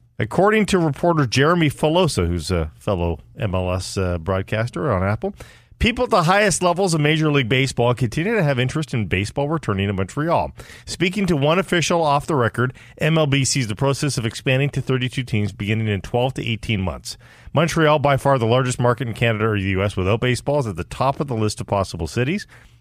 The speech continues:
But the source reiterates that a local ownership group, with or without billionaire Stephen Bronfman, is absolutely necessary, and the dilapidated structure of Olympic Stadium is a non-starter. Montreal's French character is seen as a benefit as the sport goes international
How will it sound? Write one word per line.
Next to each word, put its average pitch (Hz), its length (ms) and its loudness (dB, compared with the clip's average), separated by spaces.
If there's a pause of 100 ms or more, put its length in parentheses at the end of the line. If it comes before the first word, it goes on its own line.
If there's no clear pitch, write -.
(280)
But 131 100 -2
the 110 80 -2
source 175 300 0
reiterates 156 420 2
that 139 80 0
a 135 60 4
local 151 320 2
ownership 135 320 0
group, 113 240 -2
with 135 120 -2
or 131 40 -2
without 117 320 0
billionaire 113 400 2
Stephen 98 320 -4
Bronfman, 123 400 0 (160)
is 135 200 0 (160)
absolutely 160 560 0
necessary, 165 600 0
and 147 120 2
the 127 60 2
dilapidated 127 580 0
structure 123 320 -2
of 107 80 0
Olympic 107 280 0
Stadium 110 340 0
is 95 80 0
a 98 60 0
non-starter. 90 640 -2 (560)
Montreal's 143 680 4
French 143 380 0
character 127 420 2
is 110 100 0
seen 123 200 0
as 98 80 -2
a 104 80 2
benefit 107 600 0
as 104 160 -2
the 110 140 -6
sport - 380 -2
goes 107 220 0
international 120 720 0